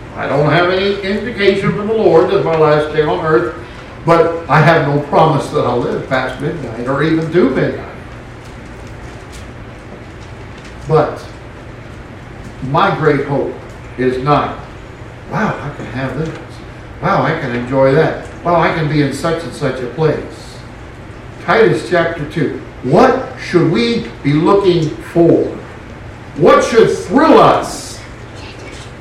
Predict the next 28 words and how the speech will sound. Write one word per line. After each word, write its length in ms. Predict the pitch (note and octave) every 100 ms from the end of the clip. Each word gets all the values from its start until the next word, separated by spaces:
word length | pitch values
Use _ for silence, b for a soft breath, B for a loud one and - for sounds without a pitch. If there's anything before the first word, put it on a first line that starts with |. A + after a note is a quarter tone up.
| - C3
As 200 | B2+ -
a 80 |
song 400 | - D3 G3+ E3+ B2+
that 80 |
someone 440 | - C3+ B2+ B2+ B2+
wrote, 360 | C3+ C3 - -
"All 240 | C#3+ D3 C#3
that 200 | C3 C3+
thrills 340 | C3+ D3 D3 -
my 200 | B2+ A#2+
soul 520 | - D3 D3+ B2+ A2+ G#2+
is 140 | -
Jesus." 440 | C#3+ C#3 A#2+ A#2+ A#2 - - - - - - - - - - - - - - - -
And 100 | C#3
that's 160 | D3 - - -
the 80 | D3+
way 60 |
it 100 | D3+
ought 220 | C3+ - B2+
to 20 |
be. 200 | A#2+ C#3 - - - - - - - - - - - - - - - - - - -
Titus 480 | A#3 B3+ A3+ -
two, 340 | G3 D3+ - - - - - - D3+
look 140 | D#3+
at 60 | E3+
verses 420 | E3 D#3 B2+ -
eleven 540 | B2+ D3+ C#3 C3 - - - - - -
through 120 | C#3